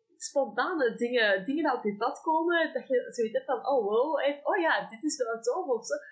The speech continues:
Dus ik wil vooral grote lijnen zetten en, en intenties en wel actiepunten. Maar ik wil ook genoeg ruimte houden voor dingen dat dan tot mij komen, dat ik denk, "Oh ja, op die, op deze kar wil ik ook wel springen."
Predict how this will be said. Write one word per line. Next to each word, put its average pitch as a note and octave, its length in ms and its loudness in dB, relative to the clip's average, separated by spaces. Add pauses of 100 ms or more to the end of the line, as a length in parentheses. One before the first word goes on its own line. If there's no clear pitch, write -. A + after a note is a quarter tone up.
Dus C#4 240 -6
ik - 60 -14
wil C#4+ 240 0
vooral A#3+ 300 0
grote B3+ 480 0
lijnen A3 380 0
zetten E4+ 420 -4
en, A3 220 0
en G3 200 -6
intenties G#3 680 -2
en G#3+ 200 -2
wel G3+ 140 2
actiepunten. E4+ 960 -6 (220)
Maar - 140 0
ik A#3+ 120 -2
wil D4 160 -6
ook F4+ 120 -8
genoeg B3 360 -2
ruimte D4+ 400 -2
houden C#4+ 460 0
voor B3 420 2 (840)
dingen C#4+ 340 0
dat B3 140 0
dan G#3 220 -2
tot C#4 180 -2
mij D#4 200 -4
komen, D4+ 300 0
dat A#3+ 100 2
ik A#3 60 -4
denk, A#3+ 260 -2
"Oh C#4+ 260 2
ja, - 260 -2
op F#3 200 -4
die, C#4+ 280 0
op G#3+ 160 0
deze B3 260 0
kar A#3+ 240 -2
wil A3+ 160 2
ik F#3+ 140 -10
ook G3+ 160 -2
wel C#4+ 240 0
springen." E4+ 540 -6